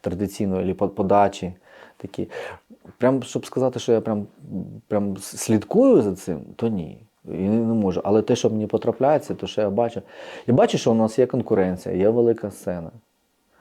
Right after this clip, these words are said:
Мені здається, що для такої кількості артистів Україна замало. Треба виходити.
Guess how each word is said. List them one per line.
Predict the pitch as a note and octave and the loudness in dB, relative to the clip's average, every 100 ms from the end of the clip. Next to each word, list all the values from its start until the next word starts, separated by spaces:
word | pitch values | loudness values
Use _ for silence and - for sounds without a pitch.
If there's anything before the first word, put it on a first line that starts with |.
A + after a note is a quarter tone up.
| _ - _ _ G2+ | _ -20 _ _ -10
Мені | G#2 A#2+ | -4 -2
здається, | C3 C3+ B2 A#2 | 2 2 2 -2
що | - A2+ | -8 -4
для | G#2+ | -4
такої | G#2+ G#2+ G2+ | -4 -2 -4
кількості | G#2+ G2 G2+ G#2 | -4 -8 -6 -2
артистів | G2 - G#2 G2 F#2+ | -2 -4 -8 -6 -6
Україна | F#2+ F#2+ F#2 | -4 -2 -2
замало. | F#2 F#2 E2+ D#2+ F2 | -2 -2 -4 -6 -8
Треба | G2+ G2 F2 | -8 -6 -8
виходити. | F#2+ - - F2+ F2 | -10 -8 -8 -8 -12